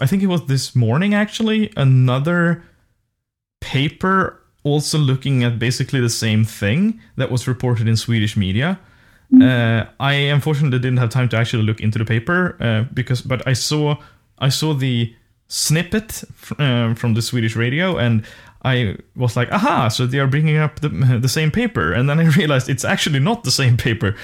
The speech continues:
Speaker 1: There's another paper also, also talking about the, uh, mechanisms behind, uh, the loss of smell. Uh, but I guess none of you have had time to look at that paper either,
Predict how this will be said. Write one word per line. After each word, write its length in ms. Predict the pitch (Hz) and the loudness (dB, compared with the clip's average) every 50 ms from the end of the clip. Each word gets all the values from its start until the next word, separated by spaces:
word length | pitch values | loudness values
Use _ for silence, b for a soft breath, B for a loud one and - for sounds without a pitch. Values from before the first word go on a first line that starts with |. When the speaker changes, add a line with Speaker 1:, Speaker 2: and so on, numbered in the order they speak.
| B B B | B B B
Speaker 1:
There's 180 | - 139 - - | -4 -2 0 0
another 260 | 147 147 180 185 175 | 0 0 0 0 -2
paper 480 | - - 151 127 117 - - 107 107 120 | -2 -2 -2 -2 -2 -2 0 0 0 0
also, 220 | 123 143 - 151 | 0 -2 -4 -4
also 280 | - 160 170 160 - 143 | -2 -2 -2 -2 -2 -4
talking 340 | - - 120 110 - 117 107 | -4 -4 -4 -4 -2 -2 0
about 340 | 107 101 104 104 104 110 110 | 0 0 0 0 0 0 -2
the, 240 | 104 101 98 101 b b b b b b b | 0 0 0 -2 b b b b b b b
uh, 500 | - 110 101 101 95 95 87 71 69 69 107 | -2 0 0 0 0 0 -2 -4 -4 -2 0
mechanisms 600 | 127 135 131 - 127 113 104 107 - 113 104 - | 2 2 2 0 0 0 0 2 0 0 -2 0
behind, 680 | 110 113 117 139 123 123 123 123 117 107 98 95 92 | -2 -4 -2 -2 -2 0 0 2 2 2 0 0 0
uh, 520 | 104 113 120 127 - - - 92 87 82 80 | -2 -4 -4 -8 -10 -10 -8 -6 -4 -4 -4
the 120 | 98 101 | -4 -4
loss 240 | 92 90 98 107 - | -2 -2 -2 -4 -4
of 100 | 92 95 | -6 -6
smell. 360 | - 101 101 90 85 87 107 B B B B B B B B B B B B | -4 -4 -2 -2 -2 -4 -6 B B B B B B B B B B B B
Uh, 220 | - 110 107 104 107 | -2 0 0 2 2
but 220 | 110 127 131 - 78 - - - - _ _ - | 2 0 -2 -2 -6 -12 -12 -16 -18 _ _ -6
I 100 | - 135 | -4 -2
guess 380 | 131 139 143 - - - - - | 0 0 -2 -2 -4 -6 -2 0
none 220 | 135 139 139 143 | 2 2 2 2
of 80 | 135 123 | 2 2
you 140 | 123 135 139 | 2 2 2
have 140 | 131 120 | 0 0
had 200 | 123 120 120 107 | 0 0 0 -2
time 220 | 104 - 113 110 113 | -2 -2 0 0 0
to 80 | 107 | 0
look 140 | 101 101 101 | 0 -2 -2
at 80 | 95 98 | -4 -4
that 160 | 101 101 101 | -4 -4 -4
paper 260 | - 101 101 104 101 95 | -4 -4 -4 -4 -2 -2
either, 460 | 113 123 110 - 76 78 73 104 | -2 -2 -2 -2 -2 -4 -4 -6